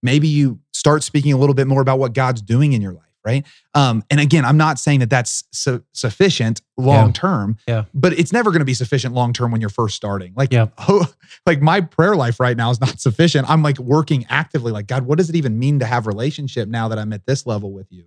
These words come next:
Speaker 1: And how do I get out of just the structure?"
Speaker 2: Yeah.
Speaker 1: So anyway, I would say plugging in one thing into what we're already doing. I don't know
Speaker 2: Yeah.
Speaker 1: what you think about that, Dan.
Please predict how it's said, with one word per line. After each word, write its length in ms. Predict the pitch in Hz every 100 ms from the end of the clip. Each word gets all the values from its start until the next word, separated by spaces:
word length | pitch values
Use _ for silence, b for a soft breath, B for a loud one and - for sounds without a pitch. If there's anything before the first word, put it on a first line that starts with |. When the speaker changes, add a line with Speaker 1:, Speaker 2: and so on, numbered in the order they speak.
| 90
Speaker 1:
And 100 | 104 _ _ -
how 220 | 143 156
do 100 | 156
I 80 | 143
get 160 | 131 131
out 160 | 123
of 100 | 117
just 220 | 110 120 -
the 80 |
structure?" 540 | 107 - 127 - - - _ -
Speaker 2:
Yeah. 80 | 117
Speaker 1:
So 240 | 156 127 B B -
anyway, 300 | 165 117 104 -
I 80 | 151
would 140 | 151
say 180 | 165 131
plugging 440 | - 139 139 131
in 200 | 123 113
one 240 | 110 120 110
thing 260 | 123 117
into 160 | 104 104
what 120 | 98
we're 120 | 98
already 200 | 95 90
doing. 300 | 87 95 82 113
I 60 |
don't 80 | 123
know 60 | 123
Speaker 2:
Yeah. 20 |
Speaker 1:
what 80 | 98
you 80 |
think 100 | 95
about 120 | 92 90
that, 100 | 85
Dan. 180 | 92